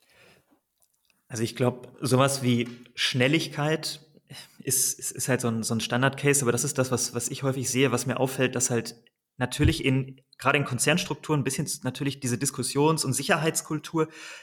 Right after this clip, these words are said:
sehr, sehr stark ausgeprägt ist, was, glaub ich, dem Ganzen überhaupt nicht, nicht, nicht hilfreich ist.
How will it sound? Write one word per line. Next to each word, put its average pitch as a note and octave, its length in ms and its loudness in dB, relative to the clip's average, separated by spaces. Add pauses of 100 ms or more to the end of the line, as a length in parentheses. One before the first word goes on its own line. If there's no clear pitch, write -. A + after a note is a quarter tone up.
sehr, A#2+ 180 4
sehr D3 140 4
stark - 240 -2
ausgeprägt F3+ 580 -2
ist, F#3 160 0
was, - 220 2
glaub A#2+ 160 4
ich, - 240 -4
dem A#2 160 0
Ganzen A#2 380 -2
überhaupt C#3 440 2
nicht, A#2 380 -6
nicht, - 400 -6
nicht A2+ 140 -10
hilfreich C#3 420 0
ist. - 300 0